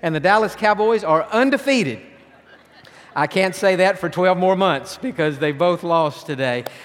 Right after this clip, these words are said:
But you know, one thing that hasn't changed since we were together this morning,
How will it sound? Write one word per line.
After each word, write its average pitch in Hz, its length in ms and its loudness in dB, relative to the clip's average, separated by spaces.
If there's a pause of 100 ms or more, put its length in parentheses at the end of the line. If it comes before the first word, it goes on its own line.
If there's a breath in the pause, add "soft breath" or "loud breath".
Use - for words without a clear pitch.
(160 loud breath)
But 151 160 -6
you 233 120 0
know, 208 160 4
one 202 260 0
thing 190 340 -4
that 147 120 -4
hasn't 170 420 -6
changed 135 540 -6
since 143 260 -12
we 151 120 -4
were 147 100 -6
together 139 400 -8
this 131 260 -12
morning, 113 420 -10